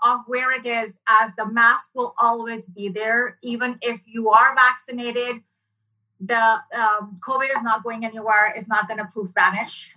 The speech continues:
Um, so when it comes to, um, you know, the flu season,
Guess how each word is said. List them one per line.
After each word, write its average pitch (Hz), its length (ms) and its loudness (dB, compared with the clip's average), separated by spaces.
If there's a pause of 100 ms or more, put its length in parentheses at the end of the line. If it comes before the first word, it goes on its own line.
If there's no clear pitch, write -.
Um, 220 340 6
so 226 160 -4
when 214 180 -2
it 196 140 -8
comes 214 480 -4 (160)
to, 220 540 -4
um, 196 380 0 (120)
you 240 60 -8
know, 190 140 -4
the 185 60 -8
flu 370 300 4
season, 214 540 -4